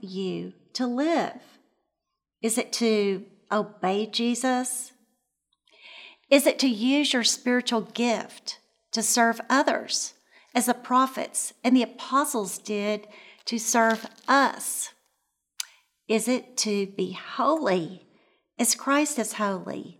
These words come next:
distinctly His? Which of the seven teachings or commands will you live having learned them? Will you prepare your mind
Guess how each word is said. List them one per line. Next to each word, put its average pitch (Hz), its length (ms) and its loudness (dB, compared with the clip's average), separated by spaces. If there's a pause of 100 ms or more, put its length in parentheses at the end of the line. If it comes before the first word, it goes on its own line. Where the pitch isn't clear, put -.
(120)
distinctly 208 1040 0 (380)
His? - 760 -2 (800)
Which 415 200 8
of 587 120 12
the 302 100 4
seven 294 480 6
teachings 247 720 2
or 247 80 2
commands 233 960 4 (500)
will 254 140 4
you 233 180 4
live 220 720 2 (300)
having 220 580 0
learned 262 340 4 (120)
them? - 440 -6 (720)
Will 277 160 4
you 262 500 6 (360)
prepare 277 920 2 (140)
your 247 280 4
mind 220 600 4